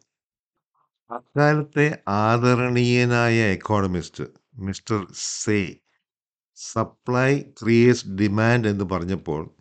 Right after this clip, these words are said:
നമ്മുടെ കെയ്ൻസ് അതിൻ്റെ വിപരീതമാണ് ശരി എന്ന് പ്രഖ്യാപിച്ചു. Demand creates supply. ഇപ്പോൾ കേൾക്കുമ്പോൾ വളരെ സരളമായ വസ്തുതയല്ലേ, അതിലെന്താ സംശയം ഇരിക്കുന്നത്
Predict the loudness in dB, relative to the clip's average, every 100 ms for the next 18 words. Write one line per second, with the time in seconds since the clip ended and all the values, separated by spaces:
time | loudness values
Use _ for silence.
0 | _ _ _ -6 -2 0 0 0 -6 -2
1 | 0 2 0 -2 -4 -6 -6 -6 -4 -2
2 | -2 -2 0 -2 0 2 2 2 2 0
3 | 0 -2 -2 -2 -2 -4 -8 -4 -2 -2
4 | -2 -2 -4 -8 -12 -20 _ _ _ -14
5 | -4 -2 0 2 2 0 -4 -16 -8 -4
6 | -2 -2 -2 -6 -12 -6 -6 -4 -6 -8
7 | _ _ _ _ _ _ _ -8 -6 -6
8 | 0 6 6 4 4 6 4 2 2 4
9 | 4 4 4 4 4 4 2 0 0 0
10 | 2 2 2 4 4 4 2 0 -2 0
11 | 0 0 -2 -6 -10 _ _ _ _ -6
12 | -4 -2 -2 -2 -2 -2 -4 -4 0 2
13 | 2 -2 -4 -2 -2